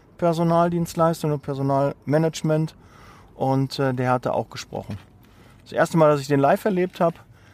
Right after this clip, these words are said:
war auch noch nicht bei mir im Podcast. Also Christian Baumann, wenn du das jetzt hörst, würde ich mich freuen, wenn wir uns mal austauschen.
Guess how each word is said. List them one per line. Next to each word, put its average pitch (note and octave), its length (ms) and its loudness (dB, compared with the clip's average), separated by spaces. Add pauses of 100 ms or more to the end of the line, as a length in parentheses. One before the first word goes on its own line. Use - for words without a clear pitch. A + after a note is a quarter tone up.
(160)
war C3+ 120 0
auch C#3+ 80 4
noch C3+ 100 2
nicht C#3 160 -2
bei C#3 80 0
mir C3+ 120 2
im B2 80 -2
Podcast. D#3 640 -2
Also B2+ 420 -2 (1200)
Christian C3+ 340 0
Baumann, B2 360 2
wenn B2+ 100 0
du B2+ 60 0
das B2+ 160 -4
jetzt - 180 -8
hörst, B2 260 -2 (440)
würde C#3 180 0
ich B2 60 -6
mich C3 140 2
freuen, A#2+ 280 2
wenn A#2 80 2
wir A#2 40 2
uns A#2 120 -2
mal A#2+ 100 -2
austauschen. A2+ 680 -4